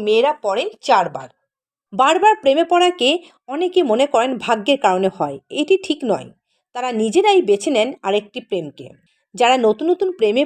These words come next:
পড়ে তাদের দেহে সেরোটোনিন নামক এক প্রকার হরমোন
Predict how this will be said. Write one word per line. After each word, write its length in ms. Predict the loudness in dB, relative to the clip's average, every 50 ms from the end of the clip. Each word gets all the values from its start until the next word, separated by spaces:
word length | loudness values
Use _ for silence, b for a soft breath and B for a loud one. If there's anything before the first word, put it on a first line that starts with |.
| 0
পড়ে 260 | 2 2 4 4 4 2 2
তাদের 360 | 2 0 0 0 2 0 0 0 -2
দেহে 300 | -4 -4 0 2 0 0 0 -2 B B B B B B
সেরোটোনিন 760 | -18 -16 -6 -2 0 2 4 2 2 2 0 -2 -2 -2 -2 -2 -2
নামক 300 | 0 0 0 2 0 -2 -2
এক 140 | -2 -4 -4 -2
প্রকার 240 | -4 -4 -2 -2 -6
হরমোন 440 | -6 -2 0 0 0 2 0 -2 -2